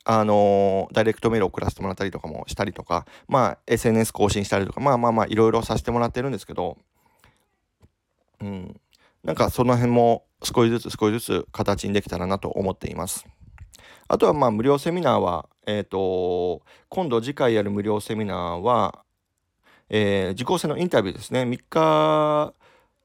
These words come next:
で、まあ、ここならでいうランクのシルバーランクっていうのがあるんですけど、最初のレギュラー、えー、シル-、シルバーランクって確か真ん中のランクなんですけど、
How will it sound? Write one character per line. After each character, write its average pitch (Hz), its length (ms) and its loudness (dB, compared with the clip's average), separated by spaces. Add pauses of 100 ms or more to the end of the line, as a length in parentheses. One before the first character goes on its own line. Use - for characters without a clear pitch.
で、 156 220 2
ま 151 140 2
あ、 127 60 -2
こ - 120 -16
こ 151 80 2
な 160 120 4
ら 156 140 4
で 151 160 0
い 151 60 -2
う 147 100 -2
ラ 143 120 2
ン 151 80 -4
ク 151 80 -10
の 143 100 -8
シ - 140 -4
ル 160 60 2
バ 170 80 4
ー - 20 0
ラ 180 80 0
ン 170 60 -6
ク 113 100 -10
っ - 20 -18
て - 120 -12
い - 20 -6
う 90 40 -6
の 85 80 -8
が 95 60 -6
あ 95 40 -6
る 92 80 -10
ん - 20 -12
で 90 60 -12
す - 80 -18
け - 80 -14
ど、 101 180 0
最 120 160 -4
初 113 60 -8
の 107 80 0
レ 120 100 0
ギ 120 80 -6
ュ 107 40 0
ラ 87 340 0 (140)
ー、 139 60 -6 (120)
え - 20 -4
ー、 87 40 -8
シ 104 140 -8
ル-、 104 100 -6
シ - 100 -10
ル 127 60 -4
バ 160 80 4
ー - 20 0
ラ 208 80 0
ン 214 60 -4
ク - 100 -8
っ - 20 -18
て 82 240 -2
確 - 200 -8
か - 40 -12
真 98 140 0
ん - 20 -4
中 107 200 -2
の 104 60 0
ラ 101 80 0
ン 98 60 -4
ク - 80 -8
な 98 80 -4
ん 95 40 -6
で - 60 -12
す - 60 -18
け - 80 -12
ど、 90 160 0